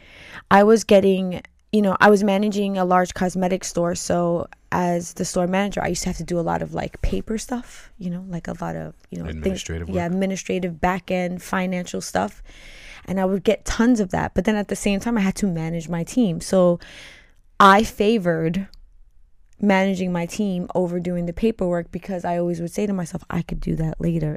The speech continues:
Speaker 1: And then later turned into, "I will do that at home. I will do it
Speaker 2: Mm.
Speaker 1: on the phone in my car. I will take text messages at nine o'clock at night," which created this dynamic where I was receiving burnout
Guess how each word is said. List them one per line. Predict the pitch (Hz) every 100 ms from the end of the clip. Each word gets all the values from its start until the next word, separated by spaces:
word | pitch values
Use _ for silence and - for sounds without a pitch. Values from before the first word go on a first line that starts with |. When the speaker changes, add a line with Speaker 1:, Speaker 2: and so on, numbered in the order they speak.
| -
Speaker 1:
And | 175
then | 175 170
later | 185 220
turned | 226 - 180 175
into, | 170 165 180 175 -
"I | 160
will | 156 165
do | 165
that | 160 165
at | 180
home. | 208 175 -
I | 170
will | 160
do | 165 165
it |
Speaker 2:
Mm. | 165
Speaker 1:
on | 165 170
the | 170
phone | 170 175
in | 175
my | 170
car. | - 220 165 - - - - -
I | 185 180
will | 175 170
take | 170 - 175 170 - - - -
text | - 220 -
messages | 214 185 180 165 175 170 -
at | 170 170
nine | 180 175
o'clock | 170 175 170
at | 190
night," | 214 220 170 - _ _ _ _ _ _ -
which | - 190 190 - - - -
created | - 214 196 208 190
this | 185 180 175 190 170 185 185 _
dynamic | 170 190 180 196 240 202 185 180
where | 180 175 175 - - - - - _ -
I | 185 185 185
was | 190 185 180 170 - - _ -
receiving | 190 - 233 220 208
burnout | 196 196 190